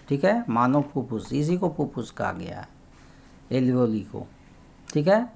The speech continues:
तो मानव फुफ्फुस या कुपिकाएँ का अधिकतम क्षेत्रफल अभिकल्पित कैसे होता है इसी के बारे में है, माने lungs या alveoli designed to maximize the exchange of gases, ठीक है।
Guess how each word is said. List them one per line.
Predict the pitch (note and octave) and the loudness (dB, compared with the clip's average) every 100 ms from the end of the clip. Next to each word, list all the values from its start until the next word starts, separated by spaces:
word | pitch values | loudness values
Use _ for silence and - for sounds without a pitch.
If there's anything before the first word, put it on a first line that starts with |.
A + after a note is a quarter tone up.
| - - - - - | -20 -20 -20 -16 0
तो | C#3+ | 4
मानव | D3+ D3+ F#3 A3 G#3+ | 6 6 8 6 6
फुफ्फुस | E3+ D#3 F3 F3 D#3+ | 2 4 2 4 4
या | E3+ | 4
कुपिकाएँ | E3+ C#3+ C#3+ C#3 C3+ C#3+ F3 | 4 0 0 4 4 4 0
का | F3 C#3 C3 | 4 6 6
अधिकतम | A2+ C3+ - F3+ F3 | 2 -6 2 2 2
क्षेत्रफल | - D3 C#3 B2 C#3 C#3 E3 E3+ - - - C3 | 2 0 0 -2 2 2 2 -6 -20 -20 -8 0
अभिकल्पित | C3+ D3+ E3 D#3 C#3+ - G#3 - - - - - - - - - - - | 2 2 2 4 2 2 -2 -2 -16 -20 -20 -20 -20 -20 -20 -20 -8 2
कैसे | C3+ C3+ A3+ | 2 6 4
होता | D3 C#3 B2 | 4 4 4
है | A#2 C3 E3+ F3 C3 | 4 4 0 -4 -8
इसी | G#2+ C#3+ | -2 0
के | C#3+ | 2
बारे | C3+ C3+ C#3 | 4 4 4
में | D3 D3+ | 2 2
है, | D#3 E3+ - - - - - | 2 -2 -4 -20 -20 -20 -2
माने | C3 C3 | 2 4
lungs | B2+ D3+ E3 D#3+ | 6 6 4 4
या | C3+ | 6
alveoli | C3 B2+ C#3 D3 E3+ C#3 | 4 2 2 4 4 4
designed | B2+ C3 D3 E3 | 2 4 4 2
to | E3 D3 | 2 4
maximize | C3 B2 - C#3+ C3 C3 D#3 F#3 - - - A2+ | 4 4 0 4 6 6 4 0 -6 -20 -12 -6
the | A2 C3 - | 2 2 2
exchange | C3+ C3+ D3+ C#3+ C3+ | -4 0 2 4 4
of | B2 A2 | 2 0
gases, | G#2+ G2+ - G2 - - - - - | -2 -2 -6 -14 -14 -20 -20 -20 -16
ठीक | - D#3+ | -2 4
है। | G3+ | 4